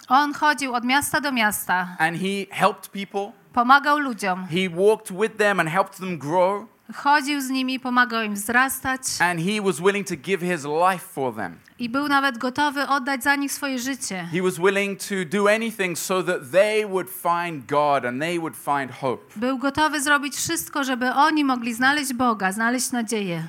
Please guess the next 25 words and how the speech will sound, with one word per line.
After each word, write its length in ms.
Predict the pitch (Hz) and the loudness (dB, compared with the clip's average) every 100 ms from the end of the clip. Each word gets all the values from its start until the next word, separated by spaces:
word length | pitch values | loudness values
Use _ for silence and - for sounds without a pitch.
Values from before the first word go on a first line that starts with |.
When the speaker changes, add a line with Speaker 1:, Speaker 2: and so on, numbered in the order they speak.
| - | -4
Speaker 2:
And 120 | 147 | 2
we're 120 | 196 | 4
gonna 320 | 196 208 180 139 147 | 4 4 4 2 0
read 240 | 202 208 | 0 4
a 80 | 180 | 4
passage 460 | - 185 190 170 - | 4 0 0 -6 -4
from 160 | 160 | 2
a 40 | 143 | 2
letter 440 | 151 196 196 180 | 4 0 0 -4
that 100 | 147 | -2
he 200 | 139 180 | -2 -4
wrote 420 | 180 165 151 - - - _ _ | 0 2 2 -2 -12 -14 _ _
to 140 | - 135 | -6 -4
a 40 | |
church. 800 | 131 - 175 151 180 - - - - | -4 -2 2 2 2 -6 -14 -14 -10
Speaker 1:
I 140 | - 240 | -6 -6
przeczytamy 640 | - 277 277 320 330 302 | -4 -6 0 2 4 2
fragment 480 | - 302 320 311 294 | 2 2 4 2 -2
z 40 | |
Biblii, 340 | 247 254 226 233 | -2 -4 -2 -4
k-, 180 | - 214 220 | -6 -4 -4
w 40 | |
którym 500 | - 269 262 254 240 240 | -4 -2 0 0 0 2
on 260 | 254 262 | 2 2
pisze 520 | - 254 - 262 240 | -2 -4 -2 2 2